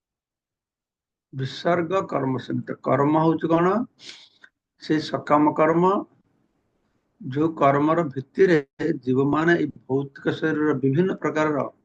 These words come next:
ଆଁ, ଭୌତିକ ଶରୀରକୁ ପାଉଛନ୍ତି।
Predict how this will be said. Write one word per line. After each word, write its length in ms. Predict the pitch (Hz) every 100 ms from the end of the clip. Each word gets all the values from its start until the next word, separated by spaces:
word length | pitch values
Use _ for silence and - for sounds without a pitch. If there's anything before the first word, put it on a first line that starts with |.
| _ _ _ _ _ _ _ _ _ _ _ _ _
ଆଁ, 220 | 139 127 - - _ _ _ _ _ _ -
ଭୌତିକ 420 | - 143 - 165
ଶରୀରକୁ 500 | 151 - 147 143 160
ପାଉଛନ୍ତି। 480 | 147 139 - 139 -